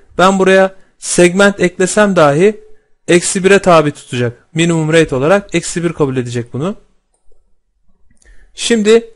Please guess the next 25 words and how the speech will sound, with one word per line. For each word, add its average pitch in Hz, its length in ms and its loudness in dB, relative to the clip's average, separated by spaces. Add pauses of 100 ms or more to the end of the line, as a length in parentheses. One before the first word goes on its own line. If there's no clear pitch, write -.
(420)
adaptifi 190 580 2
nerede 175 260 4
yapıyor 139 260 -2
peki? 139 400 -2 (100)
Adaptif 151 460 -2
işlemini 147 460 -6
nerede 123 260 -4
yapıyor? 185 380 -4 (400)
Adaptif 180 460 2
işleminde 175 720 -4 (100)
settings 226 500 -2
kısmında 165 440 -4
yapıyor. 120 340 -2 (500)
Bakın 185 260 -4
adaptif 185 460 0
amount 196 380 0
değeri 151 180 -2
olarak 165 460 -2
sıfır 170 400 -2
virgül 185 200 -2
seksen 180 500 -2
beş 180 240 -4
demiş. 160 380 -6 (760)
Bu 196 140 -4
değeri 196 480 4